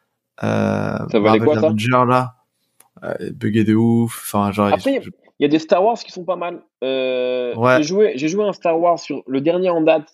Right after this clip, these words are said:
Speaker 2: euh, euh, qui
Speaker 1: Fallen
Speaker 2: était
Speaker 1: Order.
Speaker 2: C'est ça, ouais, c'est ça, je crois. Qui était assez
Speaker 1: Ouais.
Speaker 2: justement Uncharted dans le délire, enfin, qui était aventure et tout.
Speaker 1: Ouais.
Speaker 2: Et, euh, et ça, j'ai kiffé. J'ai vraiment, j'ai passé un bon moment. Franchement, c'était,
Speaker 1: Ouais.
Speaker 2: euh, après, c'est
Speaker 1: Mais,
Speaker 2: bon. C'est,
Speaker 1: mais
Speaker 2: c'est
Speaker 1: Star
Speaker 2: pas
Speaker 1: Wars, c'est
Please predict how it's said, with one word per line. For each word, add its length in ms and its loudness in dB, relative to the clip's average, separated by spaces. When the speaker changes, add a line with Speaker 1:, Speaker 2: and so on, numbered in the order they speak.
Speaker 2:
euh, 520 -2
euh, 120 -2
qui 80 0
Speaker 1:
Fallen 160 4
Speaker 2:
était 80 2
Speaker 1:
Order. 200 2
Speaker 2:
C'est 120 -6
ça, 220 2
ouais, 180 4
c'est 100 -2
ça, 160 2
je 80 -10
crois. 240 -4
Qui 80 -2
était 140 0
assez 240 0
Speaker 1:
Ouais. 80 -2
Speaker 2:
justement 340 -6
Uncharted 540 -6
dans 100 -2
le 60 -2
délire, 300 0
enfin, 220 -6
qui 60 -2
était 140 0
aventure 640 2
et 100 0
tout. 380 -6
Speaker 1:
Ouais. 140 -4
Speaker 2:
Et, 40 2
euh, 380 0
et 60 -12
ça, 120 2
j'ai 120 -2
kiffé. 360 -6
J'ai 160 -6
vraiment, 320 0
j'ai 80 0
passé 240 0
un 100 0
bon 140 2
moment. 360 2
Franchement, 300 -2
c'était, 220 -4
Speaker 1:
Ouais. 120 2
Speaker 2:
euh, 100 2
après, 300 2
c'est 160 -2
Speaker 1:
Mais, 120 -4
Speaker 2:
bon. 340 -4
C'est, 240 -8
Speaker 1:
mais 100 -4
Speaker 2:
c'est 60 -4
Speaker 1:
Star 120 2
Speaker 2:
pas 40 4
Speaker 1:
Wars, 80 2
c'est 140 -4